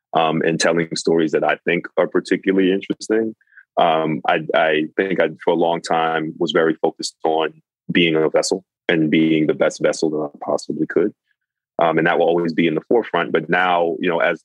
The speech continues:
the world of industry is evolving and changing, um, there's more room to tell stories that are even further on the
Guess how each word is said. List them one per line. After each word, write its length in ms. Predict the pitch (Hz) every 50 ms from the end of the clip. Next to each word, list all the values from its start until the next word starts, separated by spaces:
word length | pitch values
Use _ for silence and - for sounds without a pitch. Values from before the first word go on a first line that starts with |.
| _ -
the 60 | 82
world 300 | 80 80 82 82 80 80
of 80 | 80 76
industry 360 | 80 82 82 - - - 82 78
is 80 | 73
evolving 440 | 78 73 - 78 78 78 76 76 73
and 100 | - -
changing, 540 | - - 78 82 82 80 73 76 73 73 - _ _ - - - - - - - - _ _ _ -
um, 480 | 80 80 76 73 76 73 73 71 71 73
there's 240 | 85 82 78 78 87
more 640 | 87 87 90 92 90 90 87 85 82 80 78 78 - - - 78
room 480 | 82 87 87 85 82 78 73 76 76 76
to 200 | - - 80 78 76 -
tell 420 | - - 87 87 82 78 78 78
stories 460 | 78 - - - 87 85 82 80 80 76
that 60 | 82 78
are 40 | 80
even 280 | 78 80 71 - 78 73
further 560 | - - - 82 95 104 92 78 73 - - _ -
on 260 | - 82 73 69 69 69
the 60 | 71